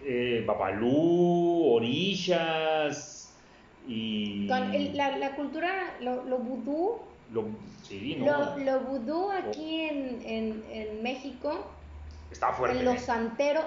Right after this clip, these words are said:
Speaker 2: ma-,
Speaker 1: Sí
Speaker 2: bueno,
Speaker 1: existe.
Speaker 2: sí existe, yo conozco más santeros,
Speaker 1: A ver.
Speaker 2: más santeras que santeros,
Speaker 1: Va, va,
Speaker 2: y
Speaker 1: va.
Speaker 2: las santeras
Speaker 1: Vamos
Speaker 2: hay
Speaker 1: a hacer una pausa, un, una, un paréntesis, porque sí vamos a,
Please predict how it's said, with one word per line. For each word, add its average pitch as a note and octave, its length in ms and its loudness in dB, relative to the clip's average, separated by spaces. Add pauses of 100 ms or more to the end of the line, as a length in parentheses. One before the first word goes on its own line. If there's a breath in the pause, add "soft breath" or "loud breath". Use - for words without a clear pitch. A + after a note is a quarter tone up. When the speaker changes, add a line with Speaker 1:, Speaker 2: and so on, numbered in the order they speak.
Speaker 2:
ma-, D4 140 -4
Speaker 1:
Sí B3+ 80 -8
Speaker 2:
bueno, D#4 160 0
Speaker 1:
existe. F#2 320 -4 (140)
Speaker 2:
sí - 160 0
existe, F#4 720 -2
yo D#4 180 0
conozco E4+ 380 0
más D4 220 -2
santeros, C#4 760 0 (380)
Speaker 1:
A A3 100 -6
ver. C#3+ 340 2
Speaker 2:
más C4 220 -2
santeras D4+ 600 0 (100)
que C#4+ 80 -4
santeros, C4 640 -2
Speaker 1:
Va, D4 60 2
va, - 140 -4
Speaker 2:
y C4+ 80 -2
Speaker 1:
va. A#3 120 2
Speaker 2:
las A3 100 -4
santeras C#4+ 600 -2 (760)
Speaker 1:
Vamos E3 200 4
Speaker 2:
hay E3 60 4
Speaker 1:
a D#3+ 60 4
hacer D#3+ 260 2
una D#3+ 300 0
pausa, B2+ 440 2
un, D3 340 0
una, C#3 480 0
un C#3+ 420 0
paréntesis, B2 960 -2
porque A2+ 240 -2
sí C#3+ 140 -4
vamos D3+ 260 0
a, A#2 120 -4